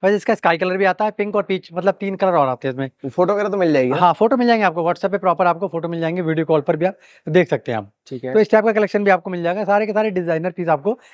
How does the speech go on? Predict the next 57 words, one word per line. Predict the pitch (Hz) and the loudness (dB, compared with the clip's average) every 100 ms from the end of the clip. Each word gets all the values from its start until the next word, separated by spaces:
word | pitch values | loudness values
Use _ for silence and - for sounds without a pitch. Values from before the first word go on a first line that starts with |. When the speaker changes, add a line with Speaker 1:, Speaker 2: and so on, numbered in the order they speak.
| - | 0
Speaker 1:
इस | 208 | 0
वीडियो | 180 180 | 2 0
में | 165 | 0
मिलने | 143 | -2
वाले | 120 110 | -2 -8
हैं। | 113 - | -12 -8
Speaker 2:
और | 139 | -8
प्राइसिंग | 135 147 151 170 170 | -2 -2 0 -4 -2
क्या | 175 | -2
रहने | 170 170 | -2 -6
वाली | 175 | -8
है? | 220 185 | -8 -2
Speaker 1:
इसका | - | 2
प्राइस | 226 208 220 | 4 4 4
आएगा, | 196 185 247 | 2 2 0
अ, | 214 180 180 | 4 4 4
सिक्सटी | - 202 247 | 0 -4 2
फ़ाइव | 208 196 | 4 4
हंड्रेड | 185 180 | 2 -2
रुपीज | 175 170 | -4 -4
only, | 139 143 | -4 -6
छः | - | -4
हज़ार | 196 196 | -2 2
पाँच | 180 156 | 0 -2
सौ | 165 | -4
रुपये | 165 | -2
में | 156 | -4
आपको | 139 247 - _ _ _ _ | -2 -6 -6 _ _ _ _
डबल | 185 156 196 196 | 0 4 4 4
फ्लेयर | 190 196 | 4 2
के | 196 | 2
साथ | 196 175 | 0 0
में | 170 | 0
आपको | 156 165 | -4 -4
मिल | 147 | -8
जाएगा। | 117 107 107 _ _ _ _ _ _ _ _ _ _ _ _ _ _ _ _ _ _ | -8 -12 -16 _ _ _ _ _ _ _ _ _ _ _ _ _ _ _ _ _ _
तो | 208 | 4
देख | 226 233 | 4 2
सकते | 214 | -2
हैं, | 233 | 0
ब्लैक | 196 208 | 2 2
लवर | 214 220 | 2 2
के | 214 | 0
लिए | 220 | -2
मैं | 220 185 | -2 -2
बहुत | 170 208 | -2 -2
ही | |
प्यारा | 208 196 196 | -4 -2 -2
पीस | 208 | -2
लेकर | 202 190 180 | 0 2 2
आया | 170 | 0
हूँ, | 208 | -2
काफी | 185 214 | -4 -4
प्रीमियम | - 208 220 | -2 -2 -2
पीस | 202 185 | 0 2
आएगा, | 180 190 302 _ _ _ _ - | 2 0 -8 _ _ _ _ -2
और | 170 170 | 2 4